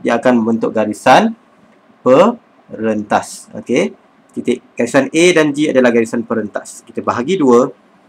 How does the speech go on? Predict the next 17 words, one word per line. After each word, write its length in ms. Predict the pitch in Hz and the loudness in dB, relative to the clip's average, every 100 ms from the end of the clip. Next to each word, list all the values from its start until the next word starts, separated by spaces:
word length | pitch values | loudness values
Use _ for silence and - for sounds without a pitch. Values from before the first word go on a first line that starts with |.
| _ _ _ _ | _ _ _ _
Jadi 140 | - 107 | -12 -10
pusat 320 | - 127 170 | -8 0 0
bulatan 400 | 131 131 131 120 | 4 2 4 2
R 240 | 120 123 117 | 2 0 -4
X 80 | |
akan 160 | 120 113 | -6 -6
berada 240 | 110 117 | -4 -2
di 80 | 110 | -2
atas 320 | 92 90 - | -4 -6 -8
tu. 160 | - - - _ _ _ _ _ _ - - | -12 -18 -20 _ _ _ _ _ _ -20 -20
Okey. 240 | - - - _ _ _ _ | -16 -16 -18 _ _ _ _
Pada 240 | - 151 220 | 2 4 6
masa 240 | 185 - | 4 4
yang 160 | 135 113 | 2 2
sama, 320 | 120 110 165 | -2 -2 -4
kita 160 | 139 | -4
tahu, 320 | 139 131 139 | -2 -2 -2